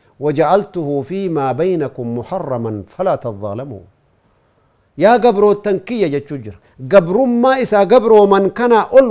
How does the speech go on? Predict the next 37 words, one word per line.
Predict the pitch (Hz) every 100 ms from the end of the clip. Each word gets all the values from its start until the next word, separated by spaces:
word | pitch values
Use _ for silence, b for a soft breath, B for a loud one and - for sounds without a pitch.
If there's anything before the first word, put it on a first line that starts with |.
| 208
wanni | 202 214
Rabbiin | 185 202 202
namaan | 175 160 156
faarsuu | 170 147 151 151
hin | 143
jiru. | 139 139 127 _ _ _ _ _ _ _ _ _ -
Yoo | 170
inni | 165 151
garbicha | 151 131 139 -
kiyya | 156 254 196
isin | 139 156
jee | 147
Rabbiin | 147 160
guddaan, | 165 165 240 247 _ _
waan | 143 143
ittiin | 143 151
silaa | 131 143 135
mataa | 131 156
ol | 135
qabatanii, | 131 123 135
"Labbayka | 143 135 110 320 220 196
Rabbii | 151 151
gooftaa | 143 135 156
kiyya | 135 131
dhugaa | 139 131 127
kan | 127
keeti. | 120 - _ _ _ _ _
Gabricha | 147 165 170 190
kan | 175
kee | 156
dhugaa | 165 151
san | 156 143
na | 135
godhadhu," | 139 175
ka | 156
silaa | 135 135
je'anii, | 139 175 214